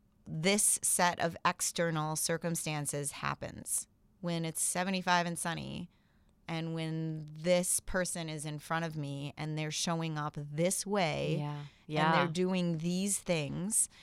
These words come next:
Speaker 1: So what, you know, again, this is just something to notice and not feel bad about, because we all do this. We all, this is human. This is, this, these are our natural,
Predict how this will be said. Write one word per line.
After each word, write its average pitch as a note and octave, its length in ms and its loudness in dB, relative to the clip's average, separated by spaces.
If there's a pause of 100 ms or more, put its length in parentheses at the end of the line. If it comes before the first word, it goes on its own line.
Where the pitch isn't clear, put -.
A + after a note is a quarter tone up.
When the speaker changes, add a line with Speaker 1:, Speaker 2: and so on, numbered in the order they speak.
(380)
Speaker 1:
So A#3+ 300 10
what, G#3 580 6 (120)
you C4+ 160 2
know, B3 180 8
again, A3 340 6
this F3+ 140 6
is G#3+ 80 4
just A3+ 140 4
something G#3 260 6
to F3+ 80 6
notice F3 400 6
and E3 100 4
not D#3 220 4
feel E3 140 4
bad E3+ 260 8
about, D#3 240 4
because E3+ 340 -2
we E3+ 240 -2
all D#3+ 580 6
do F#3 300 -4
this. - 260 -4
We - 180 -8
all, D3+ 280 6
this D#3+ 240 -2
is F#3+ 180 -2
human. E3 600 -4
This D#3 180 -10
is, D#3+ 200 -8 (240)
this, D3+ 140 -10
these D#3 280 -6
are D#3+ 80 -2
our D#3 80 -4
natural, D#3+ 800 -2